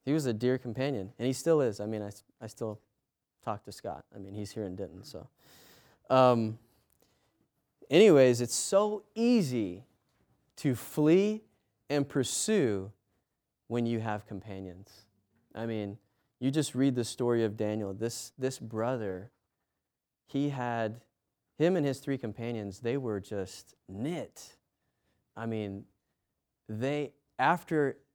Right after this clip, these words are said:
Nebuchadnezzar would give a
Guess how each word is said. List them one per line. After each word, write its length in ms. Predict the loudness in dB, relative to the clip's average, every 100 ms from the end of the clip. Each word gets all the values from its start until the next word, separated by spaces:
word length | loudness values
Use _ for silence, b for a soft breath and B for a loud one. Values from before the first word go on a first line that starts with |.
| _ _ _ _
Nebuchadnezzar 880 | -2 0 0 0 -2 -2 0 -2 -4 _ _ _ _ _ _ _ _ -6
would 320 | 0 0 0
give 360 | 2 2 2 -4 _
a 300 | -4 -2 -4